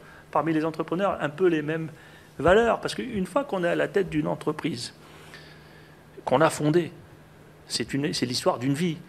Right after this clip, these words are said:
C'est quoi ? Et c'est spécifique aux Français, ça. Les Américains, ils peuvent pas le faire. Nous, on pense que nos enfants, ils vont continuer.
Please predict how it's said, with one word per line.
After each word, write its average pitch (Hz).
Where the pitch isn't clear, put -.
C'est -
quoi ? 190
Et 180
c'est 214
spécifique 240
aux 175
Français, 151
ça. -
Les 135
Américains, 185
ils 175
peuvent 156
pas 180
le 151
faire. 160
Nous, 190
on 220
pense 226
que 196
nos 156
enfants, 160
ils 190
vont 165
continuer. 160